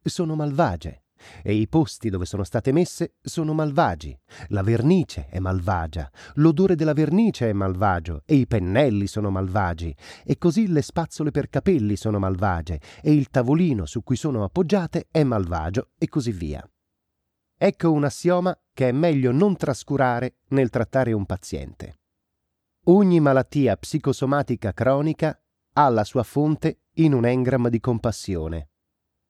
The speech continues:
Ed eccone un altro. La mente reattiva non permetterà a un individuo di essere aberrato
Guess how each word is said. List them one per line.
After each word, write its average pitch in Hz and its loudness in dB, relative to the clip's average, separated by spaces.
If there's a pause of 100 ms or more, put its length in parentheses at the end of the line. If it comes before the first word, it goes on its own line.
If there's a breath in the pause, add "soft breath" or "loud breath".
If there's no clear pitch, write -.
(240)
Ed 143 2
eccone 147 4
un 110 2
altro. 85 -6 (880)
La 110 4
mente 170 4
reattiva 120 2 (160)
non 165 2
permetterà 147 2
a 92 0
un 98 -2
individuo 139 0
di 123 0
essere 117 0
aberrato 123 0